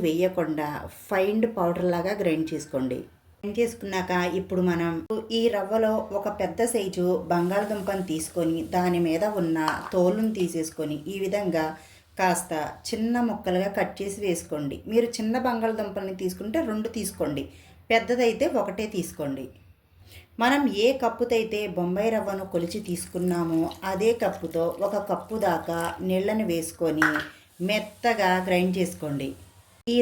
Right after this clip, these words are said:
రవ్వలో ఎలాంటి పెరుగు వేయాల్సిన అవసరం లేదు. నీళ్లు వేసి గ్రైండ్ చేసుకుంటే సరిపోతుంది. ఒక బంగాళదుంప ముక్క కూడా లేకుండా ఈ విధంగా మెత్తగా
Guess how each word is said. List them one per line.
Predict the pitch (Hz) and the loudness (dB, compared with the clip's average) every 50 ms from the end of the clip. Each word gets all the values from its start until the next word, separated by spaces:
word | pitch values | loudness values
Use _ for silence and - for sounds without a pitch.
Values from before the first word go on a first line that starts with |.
| 233 220 | 4 4
రవ్వలో | 202 190 208 233 247 233 226 226 233 - - 190 196 196 | 0 0 2 2 2 4 4 4 2 0 -2 -2 -2 0
ఎలాంటి | 196 202 220 226 220 233 240 240 | 0 2 0 2 2 0 0 2
పెరుగు | 233 220 208 202 208 254 233 214 | 2 0 2 2 2 2 2 4
వేయాల్సిన | 185 185 190 190 196 196 190 - 214 151 151 160 | 2 2 2 2 0 0 -2 -4 -4 -2 0 0
అవసరం | 160 160 - - 196 202 190 180 175 | 0 -2 -2 -6 -6 -2 0 0 2
లేదు. | 165 156 151 160 - - - 190 | 2 0 0 -2 -8 -8 -8 -6
నీళ్లు | 202 208 226 226 226 220 | -2 0 2 2 2 2
వేసి | 214 202 208 240 226 196 | 2 0 0 -2 -2 0
గ్రైండ్ | 190 185 185 185 180 190 | 0 2 2 2 2 0
చేసుకుంటే | 180 180 - - 180 180 220 240 240 | 0 -2 -2 -4 -2 0 0 0 2
సరిపోతుంది. | 208 180 165 - 175 165 165 - 151 143 131 - - - - _ _ _ _ _ - - | 2 0 0 2 0 -2 -2 -2 -4 -4 -4 -6 -8 -14 -20 _ _ _ _ _ -12 -2
ఒక | - 233 220 - 202 | 0 0 0 2 0
బంగాళదుంప | 202 196 196 208 214 240 240 240 226 208 185 185 190 185 185 185 185 - 185 | -2 -2 0 0 2 2 2 2 0 -2 -2 -2 -2 -2 -2 -2 -4 -2 -2
ముక్క | 180 180 180 220 208 214 - | -2 0 -2 -4 -6 -6 -6
కూడా | 208 202 208 208 202 165 151 | -2 -2 0 0 2 2 2
లేకుండా | 165 170 - - 175 160 151 156 151 160 156 - 202 196 | 0 0 0 -2 -2 0 0 0 -2 -2 -4 -6 -4 -2
ఈ | 185 180 | 0 2
విధంగా | 185 180 202 202 185 175 165 165 165 160 165 - 196 185 | 2 2 2 0 0 0 0 0 0 -2 -4 -6 -4 -2
మెత్తగా | 180 180 180 - - 190 185 208 208 | 0 0 -2 -2 -4 -2 0 0 0